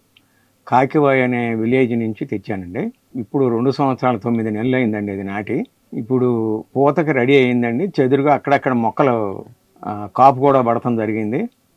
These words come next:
దానికి పైన ఏదన్నా నల్లి కానీ పేను కానీ వస్తుంటుందండి పిలక దశలో, మొవ్వు దశలో వస్తూ ఉంటుంది. అప్పుడు మాత్రం మేము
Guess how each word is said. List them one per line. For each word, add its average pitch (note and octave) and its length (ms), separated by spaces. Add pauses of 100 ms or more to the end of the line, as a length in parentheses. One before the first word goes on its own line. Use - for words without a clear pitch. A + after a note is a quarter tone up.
దానికి B2 840 (120)
పైన B2+ 260 (680)
ఏదన్నా A#2+ 400
నల్లి A#2 400
కానీ A#2 680 (720)
పేను B2+ 260
కానీ A#2+ 200
వస్తుంటుందండి A2 680
పిలక C3 360
దశలో, A#2 460 (800)
మొవ్వు B2+ 280
దశలో C#3 340
వస్తూ B2+ 240
ఉంటుంది. B2 300
అప్పుడు C#3 400
మాత్రం C3 460
మేము G#2+ 460